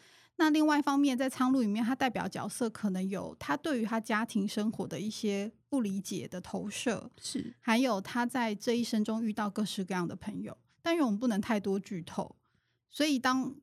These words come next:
Speaker 1: 如果你看到这只鸟出现的时候，它可能代表的意象有这些。
Speaker 2: 嗯。
Speaker 1: 还有就是因为当时他从小到大刚经历过日本二次世界大战的结束，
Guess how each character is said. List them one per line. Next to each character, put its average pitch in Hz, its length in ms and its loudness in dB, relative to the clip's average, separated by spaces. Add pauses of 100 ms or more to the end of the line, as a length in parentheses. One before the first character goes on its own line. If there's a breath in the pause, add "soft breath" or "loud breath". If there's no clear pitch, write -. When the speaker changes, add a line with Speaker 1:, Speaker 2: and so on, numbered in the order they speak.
(120)
Speaker 1:
如 226 220 0
果 220 200 2
你 185 120 0
看 247 140 4
到 240 140 2
这 226 120 2
只 226 120 -2
鸟 220 180 -2
出 208 240 -4
现 214 180 0
的 170 140 -2
时 - 180 -10
候， - 340 -8 (200)
它 - 180 -2
可 - 140 0
能 175 160 -2
代 240 160 2
表 196 180 -4
的 - 80 -8
意 208 160 0
象 - 220 -4
有 - 140 -8
这 196 180 -12
些。 - 400 -12 (120)
Speaker 2:
嗯。 226 380 0
Speaker 1:
还 247 120 0
有 247 180 2
就 240 220 0
是 226 420 0
因 294 220 4
为 302 100 4
当 269 300 2
时 185 400 -2 (260 loud breath)
他 254 180 0
从 220 300 2
小 190 180 0
到 202 200 0
大 202 240 0
刚 226 260 2
经 240 180 0
历 233 140 0
过 208 220 0
日 226 120 -2
本 214 160 -6
二 233 80 -2
次 226 160 -6
世 - 120 -8
界 202 120 0
大 190 160 0
战 180 180 -2
的 170 60 2
结 170 240 -6
束， - 360 -6